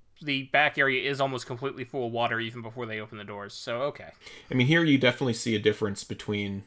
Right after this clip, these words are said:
Speaker 2: Sanchez and the villains we were used to seeing, where they actually do rescue Killefer and they don't kill him.
Speaker 1: Yeah. Yeah, and, and he continues to show his loyalty throughout the movie, so it almost feels like, I,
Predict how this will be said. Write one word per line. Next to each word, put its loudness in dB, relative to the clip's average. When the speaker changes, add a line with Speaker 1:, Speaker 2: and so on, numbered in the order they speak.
Speaker 2:
Sanchez 0
and -6
the -6
villains 2
we -4
were -4
used 0
to -8
seeing, -2
where -6
they 2
actually 0
do 4
rescue -2
Killefer -4
and -10
they -6
don't -8
kill -6
him. -12
Speaker 1:
Yeah. 2
Yeah, 2
and, -2
and 0
he -6
continues -2
to -8
show -2
his -2
loyalty -2
throughout 4
the 0
movie, -2
so -4
it 2
almost 2
feels 4
like, 0
I, 2